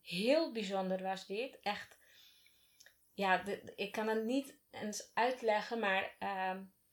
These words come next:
nou, er was een hele ritueel. En dan gingen we s-, eh, eh, zingen, liedjes zingen en mantra's zingen. En, eh, op een bepaald moment gingen we die cacao drinken.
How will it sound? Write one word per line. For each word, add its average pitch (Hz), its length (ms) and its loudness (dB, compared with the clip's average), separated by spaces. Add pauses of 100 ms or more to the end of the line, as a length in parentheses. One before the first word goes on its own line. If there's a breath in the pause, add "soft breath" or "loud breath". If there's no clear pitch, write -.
(120)
nou, 196 200 0
er 180 60 -4
was 202 160 -2
een 226 80 -2
hele 247 200 6
ritueel. 220 840 0
En 196 640 -2 (280)
dan 190 220 -2
gingen 190 300 -4
we 175 60 -2
s-, - 180 -8
eh, 175 400 -2
eh, 180 80 -2
zingen, 247 580 0
liedjes 220 340 -6
zingen 220 400 -4
en 180 160 -4
mantra's 226 480 -2
zingen. 214 400 -6 (800 soft breath)
En, 202 260 0
eh, 190 280 2
op 180 60 -8
een 185 60 -2 (120)
bepaald 226 340 4
moment 180 340 -4
gingen 180 260 -8
we 170 60 -12
die 175 140 -10
cacao 220 720 -2 (100)
drinken. 262 580 -2